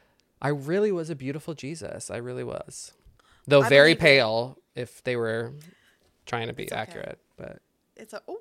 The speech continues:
Speaker 2: <laughs> I love it. I love it.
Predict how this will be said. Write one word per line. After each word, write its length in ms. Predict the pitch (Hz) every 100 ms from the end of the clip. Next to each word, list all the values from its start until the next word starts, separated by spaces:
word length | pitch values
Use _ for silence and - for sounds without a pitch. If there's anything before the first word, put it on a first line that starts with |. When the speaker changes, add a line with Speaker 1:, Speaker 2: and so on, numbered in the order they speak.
| -
Speaker 2:
<laughs> 0 | - - 831 807 807 855 - 1077 - _ _ _ _ _ - - _ - 807 - - 698 _ -
I 120 | 311
love 280 | 330 381 453
it. 180 | 427 330
I 140 | 339
love 280 | 339 349 403 392
it. 680 | 381 359 330 262 226 -